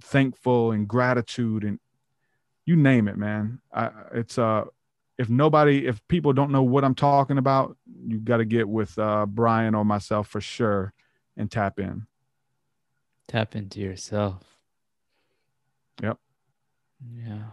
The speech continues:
Speaker 1: It's all within. You're fearfully and wonderfully made. The kingdom of heaven is within. You can literally experience eternity by going within.
Speaker 2: I totally love the,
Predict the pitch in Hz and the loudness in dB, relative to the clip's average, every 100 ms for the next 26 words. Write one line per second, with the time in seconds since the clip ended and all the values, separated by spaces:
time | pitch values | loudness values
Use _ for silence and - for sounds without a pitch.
0 | _ _ 117 131 127 135 127 156 131 117 | _ _ -4 2 4 4 4 4 4 2
1 | - 143 143 131 127 135 127 - 120 135 | -2 -2 0 0 2 0 -2 -2 -2 -2
2 | 131 110 - 135 120 113 131 123 123 107 | -2 -4 -4 -2 0 0 0 0 0 0
3 | 110 104 127 113 110 117 107 107 120 117 | -4 -4 -4 -2 -2 -2 -4 0 0 2
4 | 107 107 107 - - 120 110 107 104 - | 0 -2 -6 -8 -2 0 0 -2 -10 -14
5 | - - _ _ - 110 - 127 113 107 | -16 -20 _ _ -6 -6 -2 0 0 -2
6 | 101 104 117 107 104 104 113 101 101 - | -4 -2 -2 -2 -2 -4 -4 -6 -8 -12
7 | _ _ _ _ _ _ _ _ _ _ | _ _ _ _ _ _ _ _ _ _
8 | _ _ _ _ _ _ _ _ _ _ | _ _ _ _ _ _ _ _ _ _
9 | _ _ _ _ _ _ _ _ _ _ | _ _ _ _ _ _ _ _ _ _
10 | _ _ - 139 131 123 117 113 107 107 | _ _ -14 -2 4 6 6 6 4 2
11 | 110 - _ _ _ _ 127 - _ _ | -4 -8 _ _ _ _ -20 -20 _ _
12 | - 120 113 110 107 107 101 101 101 98 | 0 2 2 2 2 2 0 -2 0 0
13 | 98 95 95 98 | 0 -2 -6 -8